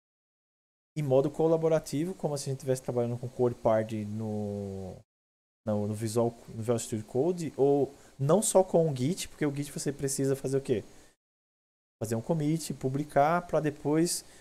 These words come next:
eu fazer o Git pull e atualizar mi-, o meu código. Com essa ferramenta da Unreal não precisa isso, porque você já tá fazendo alterações, as alterações que você faz aqui já compila e já tá na outra máquina.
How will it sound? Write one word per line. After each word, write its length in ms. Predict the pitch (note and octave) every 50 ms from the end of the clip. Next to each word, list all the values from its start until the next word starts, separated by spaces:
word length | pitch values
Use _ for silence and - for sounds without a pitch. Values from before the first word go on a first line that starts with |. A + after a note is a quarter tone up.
| - -
eu 80 | C#3+ C#3
fazer 260 | - C#3+ C3 B2+ C3+
o 100 | C3 B2+
Git 220 | B2 B2+ C3 -
pull 400 | - - - E3 F3+ G3+ A3 A#3 - - - - -
e 80 | - C#3+
atualizar 680 | C#3 C#3 - D3+ C#3+ C#3 C3+ B2+ B2+ B2 B2 C3+ C#3+ C#3+
mi-, 220 | C#3+ C#3+ C#3+ C#3 -
o 60 | B2
meu 160 | B2 C3 D3
código. 380 | D3+ - - A2 G2+ F#2+ G#2+ - - - - - _ _ _ _ _ _ _ _ _ _ _ - B2 A#2 A#2 - - - -
Com 320 | - D#3 E3 F3 F3+ F3
essa 180 | D#3+ D#3+ - D#3
ferramenta 480 | - - C#3 C#3 C3 C3 C3+ C3 -
da 120 | C3 C3+ C3
Unreal 220 | C3+ C3 C3+ C#3+
não 140 | C#3+ D3+ D#3+
precisa 400 | - - - - D3+ D3 D#3+ F3+
isso, 260 | D#3+ C3 A2+ - -
porque 200 | - - - B2+
você 160 | B2 - -
já 160 | B2+ C3+ C3+ C3
tá 360 | - - B2+ B2 C3+ D3 D3+ - - - - _ _ _ _ -
fazendo 220 | B2+ A2+ A#2+ C#3
alterações, 600 | D#3+ E3 - F3 E3+ D#3+ E3 - D3+ C#3 D3 C#3
as 120 | C3 A2+ A#2
alterações 360 | - - B2+ A#2+ - C#3+ C#3
que 40 | -
você 80 | -
faz 200 | D3+ - C#3 C3
aqui 300 | C3+ C3+ C3+ - C#3 C3+
já 140 | B2+ C3+ A#2+
compila 440 | A#2+ - C#3 C3 - - B2+ B2+ C3
e 40 | B2+
já 100 | B2+ A#2+
tá 160 | - - B2+
na 80 | B2 B2
outra 240 | A#2+ A#2+ - C#3
máquina. 460 | B2+ A#2+ A2 G2+ G2+ - - G#2 G2+